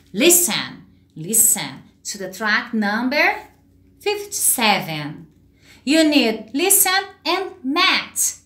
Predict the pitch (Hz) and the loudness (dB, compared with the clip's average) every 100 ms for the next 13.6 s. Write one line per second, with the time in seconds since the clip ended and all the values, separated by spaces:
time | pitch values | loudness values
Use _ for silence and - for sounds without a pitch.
0 | - 202 202 262 277 262 277 - - - | -8 -6 0 0 4 2 2 0 -6 -6
1 | - _ _ _ _ _ - 480 494 508 | -12 _ _ _ _ _ -4 -2 0 0
2 | 370 349 - 196 202 - - _ - 180 | 0 0 -2 -4 -10 -16 -20 _ -18 -8
3 | 262 339 480 - - - - - 262 247 | -2 -2 -4 -12 -20 -20 -20 -4 -2 0
4 | 247 208 220 302 277 311 349 - - 392 | -2 0 0 0 -2 -2 -2 -4 -8 -2
5 | 415 427 - 285 285 330 330 349 339 330 | 0 0 0 0 2 -2 -2 0 2 0
6 | 320 359 359 202 - - - - - - | -2 -4 -4 -6 -8 -14 -20 -20 -20 -20
7 | - - 359 - 453 349 208 240 269 247 | -6 0 0 0 0 0 2 4 4 2
8 | - - 160 - 202 208 233 233 285 269 | 0 -2 -6 -10 -6 -4 -2 -2 -2 -2
9 | 262 240 247 247 254 - 175 175 170 254 | -2 -2 2 2 0 -6 -6 -6 -2 2
10 | 277 294 285 - 170 165 233 247 247 247 | 4 2 -2 -6 -12 -10 -8 -6 -6 -8
11 | 214 220 - 330 339 302 269 262 277 277 | -10 -10 -8 -6 -4 -2 0 2 0 -2
12 | - _ _ 220 208 208 226 294 - - | -10 _ _ -2 0 2 4 4 2 -2
13 | - - - 180 139 | -4 -6 -4 -4 -6